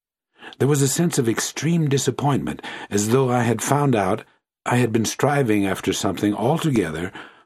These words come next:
without a substance. I couldn't have been more disgusted if I had traveled all this way for the sole purpose of talking with Mister Kurtz, talking with, I flung one shoe overboard, and became aware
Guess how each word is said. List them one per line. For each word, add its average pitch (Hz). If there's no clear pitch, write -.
without 110
a 120
substance. -
I 95
couldn't 107
have 87
been 92
more 101
disgusted 95
if 123
I 107
had 104
traveled 107
all 110
this 120
way 92
for -
the 90
sole 147
purpose -
of 123
talking 110
with 87
Mister 101
Kurtz, -
talking 131
with, 95
I 104
flung 117
one 104
shoe 90
overboard, 64
and 101
became 160
aware 95